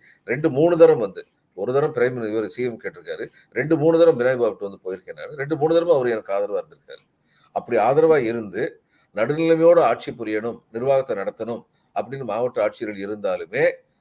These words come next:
இது என்னுடைய அபிப்பிராயம் அறுபது நாற்பது தான் கிடைக்கும், ஐம்பது ஐம்பது கிடைக்காது. இதுதான் உண்மை. இது நம்ம வந்து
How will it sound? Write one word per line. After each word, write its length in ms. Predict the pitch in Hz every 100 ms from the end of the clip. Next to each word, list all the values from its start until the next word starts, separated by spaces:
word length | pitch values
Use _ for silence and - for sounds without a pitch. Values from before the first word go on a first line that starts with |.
| _ _
இது 180 | 143 147
என்னுடைய 280 | 143 156 139
அபிப்பிராயம் 400 | 135 135 156 139
அறுபது 240 | 120 147
நாற்பது 300 | 127 107 104
தான் 80 | 120
கிடைக்கும், 300 | 87 78 _ _ _ -
ஐம்பது 280 | 120 131
ஐம்பது 200 | 120 117
கிடைக்காது. 360 | 110 85 - - _ _ _ _ _ _
இதுதான் 220 | 107 -
உண்மை. 360 | 117 127 - _ _ _ _ _
இது 100 | -
நம்ம 220 | - 85
வந்து 180 | 113